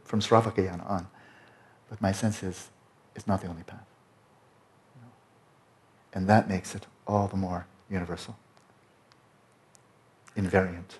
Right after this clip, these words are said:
across all cognitive frames of reference. So, so I hope these words were helpful.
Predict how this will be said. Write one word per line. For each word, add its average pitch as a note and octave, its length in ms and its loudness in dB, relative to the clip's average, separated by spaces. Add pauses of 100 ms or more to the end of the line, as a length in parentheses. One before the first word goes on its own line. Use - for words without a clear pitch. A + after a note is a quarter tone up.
(100)
across - 320 -8
all F2+ 300 -6
cognitive - 440 -10
frames G#2+ 340 -14
of - 140 -20
reference. - 380 -20 (1500)
So, - 200 -20 (1300)
so A#2+ 80 0
I - 20 2
hope C#3 200 4
these B2 200 0
words A#2 200 0
were A2+ 60 -2
helpful. G#2+ 420 -2